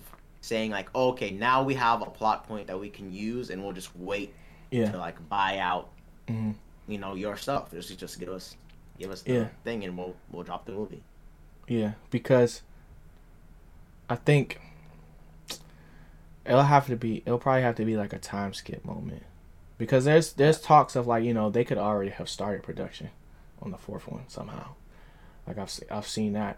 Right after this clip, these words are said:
Speaker 2: on, on different, um, places, but I don't know, bruh. I don't kn-, that's why, like, when I, uh, left out the movie, I just felt like,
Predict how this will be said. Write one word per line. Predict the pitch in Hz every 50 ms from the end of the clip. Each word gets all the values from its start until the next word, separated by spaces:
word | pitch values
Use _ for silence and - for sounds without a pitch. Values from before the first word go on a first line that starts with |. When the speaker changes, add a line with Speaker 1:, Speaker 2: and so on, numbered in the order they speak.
| - - -
Speaker 2:
on, | 113 104 98 95 98 - -
on | - 104 101 101
different, | 101 104 104 - 95 95 - -
um, | - 104 101 98 98 98 98 90 - -
places, | - 120 107 104 - - 104 98 95
but | - - 107 104 98 - - - - - - - - - - - - - -
I | 139
don't | 165 165 160
know, | 170 175 165 135
bruh. | 127 131 131 127 - -
I | 120 139
don't | 147 151 147 143
kn-, | 139 -
that's | - 135 143 -
why, | 160 147 143 139
like, | 135 131 123 120
when | 127 135
I, | 131 127 123 - -
uh, | - 113 117 120 101
left | 101 127 131 131 -
out | 131 127 120
the | 117
movie, | 107 107 120 135 127 127 113
I | 117 117
just | 120 120 - -
felt | - 120 117 113
like, | 113 110 110 107 107 -